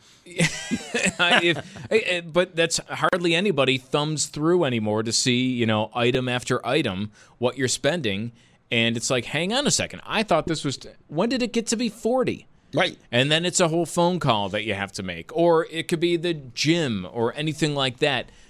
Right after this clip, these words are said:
Speaker 1: The price is going up.
Speaker 2: That's why, you know, people say, and it is a good deal, again, if you put it on a calendar to, to cancel it. You see this with these pr-, the premium, uh, movie channels now, Brian. Uh, "Hey,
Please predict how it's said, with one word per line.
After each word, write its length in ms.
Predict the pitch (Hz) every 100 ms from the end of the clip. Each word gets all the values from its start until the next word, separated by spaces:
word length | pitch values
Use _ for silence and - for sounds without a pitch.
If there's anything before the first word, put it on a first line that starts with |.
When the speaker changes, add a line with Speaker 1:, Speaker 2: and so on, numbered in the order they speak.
| - -
Speaker 1:
The 120 | 131
price 400 | - - 127 131
is 120 | 131 120
going 280 | 123 113
up. 220 | 110 90 - - -
Speaker 2:
That's 260 | - 190 -
why, 140 | 196
you 100 | 175
know, 100 | 147
people 280 | 135 208 185
say, 380 | 139 151 135 165
and 120 | 208 214
it 160 | 220 -
is 180 | 269
a 60 | 254
good 200 | 175 190
deal, 380 | 180 202 139 - -
again, 480 | 151 123 175 139 131 - _
if 180 | - 147
you 100 | 139
put 220 | 139 -
it 100 | 165
on 80 | 151
a 40 | 151
calendar 460 | - 165 160 139
to, 160 | 123 127
to 180 | - 131
cancel 380 | 175 180 - 104
it. 100 | - - -
You 80 | 214
see 160 | 233
this 200 | 202 202
with 120 | 190
these 160 | 151 143
pr-, 220 | - 170 175
the 200 | 151 143
premium, 580 | 127 - 165 160 156 151
uh, 120 | 135
movie 240 | 127 139 147
channels 320 | 147 147 147
now, 140 | 147
Brian. 400 | 139 139 135 139 147 - -
Uh, 100 | 135
"Hey, 260 | 139 247 165